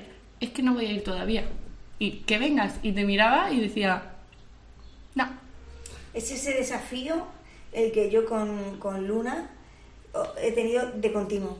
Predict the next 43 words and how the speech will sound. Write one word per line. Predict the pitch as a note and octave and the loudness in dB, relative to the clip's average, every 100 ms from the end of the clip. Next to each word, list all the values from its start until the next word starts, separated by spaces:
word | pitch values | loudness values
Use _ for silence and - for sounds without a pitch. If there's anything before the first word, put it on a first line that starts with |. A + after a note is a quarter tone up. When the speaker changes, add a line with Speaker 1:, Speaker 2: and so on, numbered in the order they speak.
| - | -2
Speaker 2:
de | A3 | 2
continuo. | G#3+ A3 G#3 | 2 2 0
Yo | - A#3 | 2 2
a | |
Luna | B3 C#4 | 4 4
la | C4+ B3+ | 4 0
cogí | - | -2
ya | C#4 | -2
con | C4 C4 | -2 -2
cinco | B3 G#3+ | -2 -2
meses, | F#3+ F3 F#3 - | -2 -2 -2 -2
o | - | -6
sea, | G3 | -2
ya | F#3+ F#3+ G#3+ | 0 0 -2
estaba, | - G#3+ | -2 -2
me | G#3+ F#3+ | 0 -2
dieron, | G3+ G#3+ | -2 4
"Toma, | D4+ B3+ | 4 6
un | |
adolescente", | C#4+ C4+ - G#3 F#3 | 4 2 0 0 -2
y | F#3+ | -2
fue | G#3 | -2
como, | G3+ E3 C4 - - | -4 -4 -6 -8 -12
<laughs> | - - - - | -16 -18 -18 -6
"Venga, | B3 A3+ | -2 0
va". | B3 - - - - - - | 0 -2 -4 -4 -4 -6 -8
Entonces, | A#3 A#3+ A#3+ A#3 G#3+ - | -4 -2 -2 2 0 2
es | A3+ | 2
verdad | B3+ B3+ C4 B3+ | 4 4 2 0
que | C4 A#3+ A3 G#3+ | 2 4 4 2
yo | G#3 B3+ | 0 0
no | C4 B3+ B3+ | 2 0 2
puedo | B3+ B3 | 2 2
saber, | B3 A3 A#3 G#3+ - - - | 0 0 0 -2 -4 -14 -12
con | - G#3+ | 0 2
ella | C4+ | 4
en | C4+ | 2
concreto, | F#3 G#3+ A3 F#3 | 0 4 4 4
¿eh? | G#3 | 4
Luego | G#3+ G#3 | 4 2
con | G#3 | 2
las | G3+ G#3+ | -2 -4
otras, | G#3+ A#3+ A#3+ | -4 -6 -6